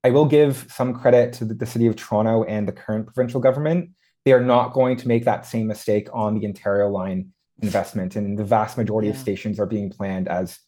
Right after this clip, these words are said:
Speaker 1: you know, higher density transit-oriented communities.
Speaker 2: That's a good idea in twenty twenty-three.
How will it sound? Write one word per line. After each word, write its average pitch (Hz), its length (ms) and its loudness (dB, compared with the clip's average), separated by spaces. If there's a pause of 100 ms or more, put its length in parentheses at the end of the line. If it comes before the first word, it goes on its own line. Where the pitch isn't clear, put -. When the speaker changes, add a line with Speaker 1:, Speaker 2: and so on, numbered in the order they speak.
(340)
Speaker 1:
you 110 60 -4
know, 101 280 0
higher 110 320 2
density 104 380 -2
transit-oriented 90 800 -8
communities. - 600 -14 (360)
Speaker 2:
That's - 160 -20
a - 20 -20
good 135 140 -16
idea 127 260 -18
in 127 80 -12
twenty 131 300 -16
twenty-three. 131 500 -20